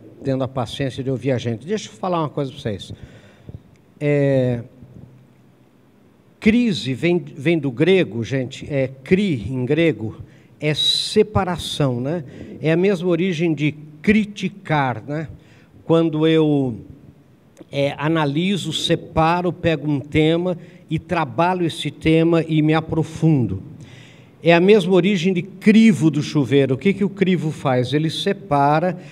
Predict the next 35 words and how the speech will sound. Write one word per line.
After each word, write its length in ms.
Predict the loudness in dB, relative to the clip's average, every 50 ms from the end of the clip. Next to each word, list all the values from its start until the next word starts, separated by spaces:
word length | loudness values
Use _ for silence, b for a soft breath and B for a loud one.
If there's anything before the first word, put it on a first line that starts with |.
| B B B B
aquele 480 | -2 -2 -2 -2 2 0 2 2 2 -2
duto 480 | -2 -4 -2 -2 -2 -2 -2 -4 -6
d'água 600 | -4 0 2 2 4 4 2 0 0 -2 -2 -2 -4 B B B B B -2
em 180 | 0 2 2
jatos 520 | 2 0 -2 -2 -2 -2 -4 -6 -8 -8 -4
menores. 600 | -4 -2 -2 -2 -2 -2 -4 -4 -6 -8 -10 -10
Crise 500 | -6 -2 0 0 2 0 0 -2 -2 -2
em 80 | -2
grego 300 | 0 0 -2 -2 -2 -2
é 20 | -4
peneira. 640 | -2 0 0 0 2 2 2 2 2 0 -2 -8 -10 -16 -20 -20 -20 -20 -20 -20 -20 -20 B B B B B B B B B -8
Né? 180 | -4 -2 -2
O 40 | -2
que 140 | -2 -4 -4
que 60 | -4
a 60 | -4
peneira 380 | -2 -2 -2 -2 0 -2 -2 -4
faz? 260 | -2 -2 -2 -2 -2
Ela 160 | -4 -6 -6
separa. 500 | -6 -6 -6 -6 -4 -2 -2 -2 -2 -4
Quem 200 | -4 -4 -2 -2
é 40 | -2
bom 220 | 0 0 0 -2 0
passa, 460 | -2 -2 -2 -2 -4 -6 -8 -8 -6
quem 160 | -4 -4 -4
não 120 | -2 -2
é 80 | -4 -4
bom 240 | -4 -4 -4 -2 -2
é 40 | -4
jogado 340 | -6 -6 -6 -6 -6 -8
fora, 300 | -10 -10 -8 -8 -8 -10 -14 -18 -18 -12
né? 140 | -6 -4 -2
É 60 | -2
lançado 480 | -2 -2 -4 -6 -8 -8 -10 -10 -10 -12
fora. 260 | -14 -14 -14 -14 -16